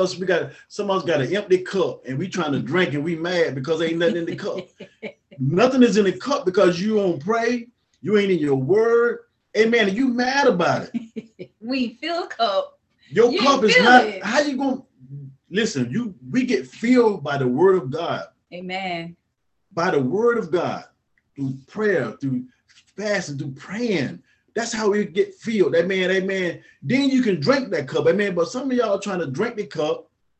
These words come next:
Speaker 1: ain't nothing in it. Now you, you, you upset and mad about it.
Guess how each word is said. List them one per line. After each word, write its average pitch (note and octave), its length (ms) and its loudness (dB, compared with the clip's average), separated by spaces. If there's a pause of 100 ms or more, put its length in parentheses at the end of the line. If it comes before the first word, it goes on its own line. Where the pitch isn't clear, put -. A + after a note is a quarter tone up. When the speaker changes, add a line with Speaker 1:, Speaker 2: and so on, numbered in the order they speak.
(100)
Speaker 1:
ain't G#3 200 -2
nothing A#3 340 0
in B3 180 2
it. D3 180 -2
Now G#3+ 120 2
you, A#3+ 280 0
you, A#3+ 220 -4
you A3 220 -4
upset - 360 -2
and G3 120 0
mad C4+ 260 -4
about D#3 340 0
it. - 160 -12